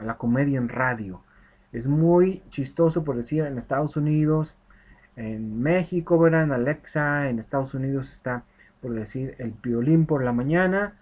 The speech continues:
está lo que es el Erasmo y la Chocolata, ¿verdad? Que hace dos voces, dos, tres voces, este, este hombre Erasmo. Y entonces, esa es una manera también de ganarse la vida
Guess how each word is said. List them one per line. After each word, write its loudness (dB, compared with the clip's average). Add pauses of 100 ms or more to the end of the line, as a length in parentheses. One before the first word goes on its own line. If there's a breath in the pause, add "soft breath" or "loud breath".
(360 soft breath)
está 0
lo -4
que -6
es -10
el -8
Erasmo -2 (460 soft breath)
y -8
la -8
Chocolata, 2
¿verdad? 0
Que -4
hace -2
dos -6
voces, -6
dos, -6
tres -10
voces, -14 (460 soft breath)
este, -16
este -8
hombre -4
Erasmo. -6 (540 soft breath)
Y 0
entonces, 0 (680 soft breath)
esa -2
es -8
una 2
manera 2
también 0
de 0
ganarse -6
la 0
vida 4